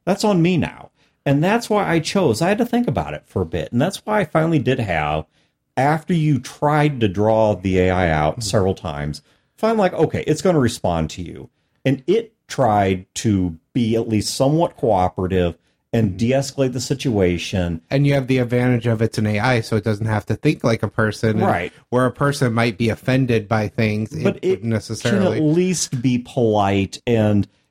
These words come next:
Speaker 1: it was, it did have sufficient emotions that it was trying to plead with you to understand that it wasn't responsible for that massacre and whatnot. And so there were things that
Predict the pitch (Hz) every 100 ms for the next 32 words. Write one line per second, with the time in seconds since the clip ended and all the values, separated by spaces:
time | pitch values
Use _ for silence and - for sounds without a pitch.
0 | _ 139 139 117 123 139 147 135 143 123
1 | 151 143 120 120 120 - 117 113 107 120
2 | 104 90 92 92 - 98 95 98 104 101
3 | 104 - - - 104 110 110 104 - -
4 | 98 90 - _ _ _ _ - 139 139
5 | 120 117 107 110 107 101 90 - 117 104
6 | 101 92 92 113 113 110 104 101 92 -
7 | - 104 104 104 95 98 - 95 98 85
8 | 85 87 - 82 98 92 92 95 104 95
9 | 95 98 95 - _ _ - 160 156 196
10 | 175 165 160 185 175 175 196 190 - 143
11 | 143 139 107 104 104